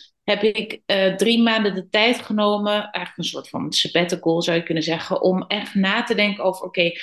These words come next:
maar als ik dan eigenlijk, hè, een blanco vel heb waarin ik kan gaan tekenen wat ik nu dan het liefste wil, dan wil ik daar ook wel echt de tijd voor nemen en me laten inspireren." Want,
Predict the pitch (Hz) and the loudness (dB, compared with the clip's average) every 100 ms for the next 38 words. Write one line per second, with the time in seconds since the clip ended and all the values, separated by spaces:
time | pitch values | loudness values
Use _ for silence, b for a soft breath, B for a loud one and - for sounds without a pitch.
0 | B _ 180 - 226 269 247 - 196 175 | B _ -6 0 2 2 -2 0 0 0
1 | - 185 180 - - 190 208 233 240 185 | -2 -6 -4 -4 -2 2 4 4 4 0
2 | - 208 202 170 - - 180 196 185 _ | 2 0 2 -2 -4 -2 0 0 -4 _
3 | 185 175 196 - - 233 240 214 156 175 | -8 -4 -4 0 4 6 6 2 2 0
4 | 180 180 - 220 208 185 175 170 170 165 | -2 0 -2 -2 0 0 -2 -4 -4 -4
5 | 180 - 170 165 196 269 - B B B | -4 -4 -4 0 0 0 -4 B B B
6 | - - 208 202 202 202 214 214 208 - | -8 0 2 2 2 0 0 0 0 0
7 | 220 208 190 - - 202 208 - - 190 | -2 -4 -4 -8 -4 -2 -2 -6 -4 0
8 | 185 185 185 185 185 175 170 175 - 175 | 2 2 0 -2 -2 0 0 -2 -4 -4
9 | - 190 220 226 180 160 175 | -4 2 6 6 4 -2 -6